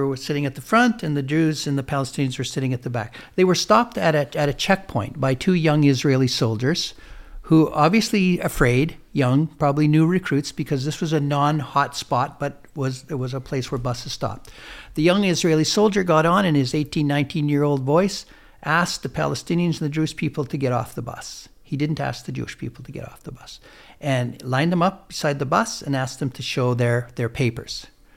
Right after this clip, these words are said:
which they had, which they did. And of course, they were grumbling about it. And this young soldier, because he was tense, it didn't go that well. And, and the Jewish people stayed on the bus. And then when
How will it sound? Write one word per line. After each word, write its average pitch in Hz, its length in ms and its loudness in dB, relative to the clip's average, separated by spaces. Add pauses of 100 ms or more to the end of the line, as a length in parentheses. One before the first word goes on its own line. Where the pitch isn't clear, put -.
(340)
which 123 300 -4
they 139 180 4
had, 160 300 0
which 139 300 0
they 156 180 4
did. 120 320 2
And 127 100 2
of 131 80 -2
course, 139 220 0
they 156 140 0
were 170 160 0
grumbling 131 460 2
about 123 280 0
it. 147 160 -2
And 143 80 -2
this 135 200 -4
young 139 240 0
soldier, 139 360 -2
because 131 340 -4
he 156 120 -2
was 143 180 -2
tense, 139 400 -4
it 131 80 -4
didn't 135 220 -2
go 139 180 0
that 143 220 0
well. 120 380 -2 (500)
And, 127 380 -2
and 123 260 -2
the 123 60 -2
Jewish 120 320 -2
people 123 240 -4
stayed 120 240 -8
on 120 100 -2
the 117 80 -2
bus. - 480 -10
And 131 140 -2
then 123 160 0
when 120 300 0